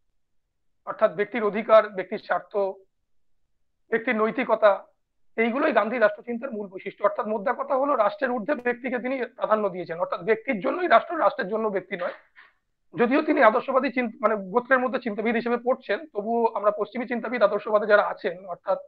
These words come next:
জর্জ উইলিয়াম ফ্রেডরিক হেগেল বা জিন জ্যাকস রুশো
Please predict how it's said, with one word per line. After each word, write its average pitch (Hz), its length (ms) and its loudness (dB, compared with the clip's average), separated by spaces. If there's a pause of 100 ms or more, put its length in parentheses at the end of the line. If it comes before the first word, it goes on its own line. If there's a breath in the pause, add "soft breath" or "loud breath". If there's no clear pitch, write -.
(560)
জর্জ 208 220 6
উইলিয়াম 208 240 2
ফ্রেডরিক 196 420 -2
হেগেল 185 360 2 (520)
বা 180 400 4 (1000)
জিন 226 220 0
জ্যাকস 220 280 4
রুশো 202 480 0